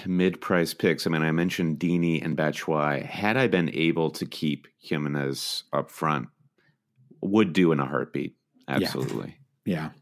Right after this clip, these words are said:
Speaker 2: I, I understand that. I, I, I may end up dropping him too, but right now he's, he's still in the squad. Um, all right, Brandon, we have, um,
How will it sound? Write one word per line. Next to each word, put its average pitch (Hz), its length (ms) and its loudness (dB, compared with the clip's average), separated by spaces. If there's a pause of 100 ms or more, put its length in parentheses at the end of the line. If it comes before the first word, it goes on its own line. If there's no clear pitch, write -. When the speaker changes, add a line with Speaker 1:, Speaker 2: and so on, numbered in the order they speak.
(200)
Speaker 2:
I, 131 120 4
I 143 140 4
understand 120 420 4
that. 95 120 2
I, 95 220 2 (380)
I, 165 420 2
I 208 120 6
may 247 140 6
end 214 80 6
up 175 80 4
dropping 139 300 6
him 104 80 6
too, 85 240 2
but 120 160 2
right 135 200 6
now 127 260 4
he's, 113 300 4
he's 110 140 0
still 104 200 2
in 98 80 2
the 95 60 2
squad. 87 460 0 (460)
Um, 131 380 4
all 180 60 8
right, 151 140 6
Brandon, 117 400 6
we 151 160 6
have, 196 340 6
um, 117 540 4